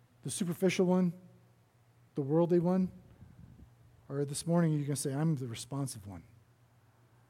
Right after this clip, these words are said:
I wanna respond to the message of God's word." Are you the self-reliant person? Then let the God, then let the Holy Spirit break up your hard-packed ground.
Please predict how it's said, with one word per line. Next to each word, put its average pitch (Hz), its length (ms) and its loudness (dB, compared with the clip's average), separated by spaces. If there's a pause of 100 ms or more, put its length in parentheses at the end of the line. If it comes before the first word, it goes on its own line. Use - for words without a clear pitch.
(140)
I 165 60 -4
wanna 165 180 2
respond 165 720 0
to - 80 -12
the 131 100 -6
message 135 340 -8
of 123 80 -12
God's 117 340 -12
word." 92 220 -18 (1800)
Are 160 60 0
you 180 100 4
the 175 80 4
self-reliant 185 640 4
person? 190 420 2 (1800)
Then 165 160 2
let 170 140 6
the 156 80 -6
God, 165 320 2
then 170 100 0
let 175 140 2
the 147 80 -4
Holy 165 160 0
Spirit 170 220 0
break 156 300 -2
up 151 160 -2
your 143 120 -4
hard-packed 131 420 -8
ground. 104 340 -12